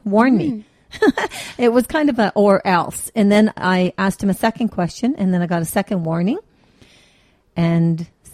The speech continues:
Speaker 1: Francine, on the third question,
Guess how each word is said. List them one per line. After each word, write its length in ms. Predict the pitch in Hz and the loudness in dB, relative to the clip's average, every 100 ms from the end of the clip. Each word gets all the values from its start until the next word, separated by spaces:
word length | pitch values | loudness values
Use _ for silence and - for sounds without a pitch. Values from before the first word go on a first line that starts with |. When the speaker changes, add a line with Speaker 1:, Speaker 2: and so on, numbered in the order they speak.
| - - - | -20 -20 -14
Speaker 1:
Francine, 720 | - 165 165 330 359 294 294 285 _ _ - - | -6 -4 -2 -2 -2 -2 -2 -6 _ _ -20 -2
on 240 | 175 180 | 2 2
the 80 | 175 | 2
third 440 | 170 - 311 311 - | 0 2 4 2 2
question, 600 | 214 185 - 196 185 | 2 2 0 0 2